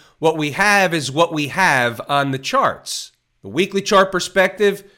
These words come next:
they made a test of the next important pivot, and they were rejected from an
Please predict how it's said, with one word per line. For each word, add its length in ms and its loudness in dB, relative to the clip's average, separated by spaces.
they 120 -10
made 260 0
a 60 -2
test 480 0
of 140 -4
the 100 -2
next 360 -2
important 640 -2
pivot, 460 0
and 180 -6
they 140 0
were 520 0
rejected 880 0
from 300 0
an 140 -2